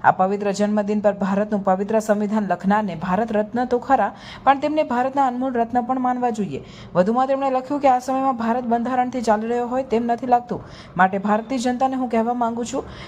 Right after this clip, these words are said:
કે આદિવાસી, દલિત, મુસ્લિમ, ઓ બી સી, ખ્રિસ્તી, શીખ અને અન્ય ગરીબ અને પછાત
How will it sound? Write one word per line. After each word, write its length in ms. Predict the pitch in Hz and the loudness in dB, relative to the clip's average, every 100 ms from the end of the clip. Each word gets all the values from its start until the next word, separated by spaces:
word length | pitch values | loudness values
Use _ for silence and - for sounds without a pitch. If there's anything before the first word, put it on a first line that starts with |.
| - | 0
કે 120 | 240 220 | 4 4
આદિવાસી, 480 | 220 277 277 277 | 4 2 2 0
દલિત, 400 | 214 214 233 226 | 0 2 2 -2
મુસ્લિમ, 500 | 185 185 202 220 202 | -2 -2 0 0 0
ઓ 120 | - 180 | 0 0
બી 140 | 208 | 0
સી, 220 | 208 202 - | 0 -2 2
ખ્રિસ્તી, 400 | 202 208 - 208 160 | 2 2 2 0 0
શીખ 420 | - 240 214 - | -2 -2 -2 2
અને 160 | 233 247 | 2 4
અન્ય 300 | 202 233 277 | 0 0 0
ગરીબ 340 | 247 247 233 226 | 0 0 0 0
અને 60 | |
પછાત 340 | 220 202 226 | -2 0 0